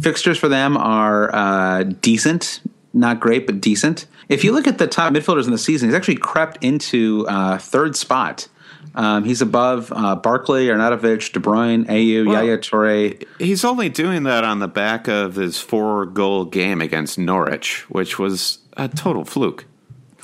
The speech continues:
Speaker 1: Well, no, but even, even if that game never happened, he still scored five goals. So he's got, he's got nine goals and four assists in the season. But he, you know, so he had four in that game. But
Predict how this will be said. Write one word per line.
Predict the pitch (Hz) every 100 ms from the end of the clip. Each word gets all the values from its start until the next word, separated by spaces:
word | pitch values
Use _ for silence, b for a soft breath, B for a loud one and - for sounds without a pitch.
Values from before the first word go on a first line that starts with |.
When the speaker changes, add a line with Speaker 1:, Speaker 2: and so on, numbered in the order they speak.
| B B B B
Speaker 1:
Well, | 320 247
no, | 294 294
but | 196 -
even, | 254 330 -
even | 262 302
if | 254
that | 247 170
game | 180 180 143
never | 147 143
happened, | 107 123 123 95 92
he | - 156
still | - 262
scored | - - 202 120
five | - 147 135 117
goals. | 127 120 - - B
So | - 180
he's | 170
got, | 196
he's | 165
got | 170 175
nine | 175 202 208
goals | 185 180
and | 147 131
four | 143
assists | 135 - 131 123
in |
the | 110
season. | - 113 95
But | 104
he, | 113 110 107
you | 135
know, | 104 98
so | 95
he | 120
had | 104
four | - 170
in | 175
that | 139 -
game. | 135 101
But | 104 98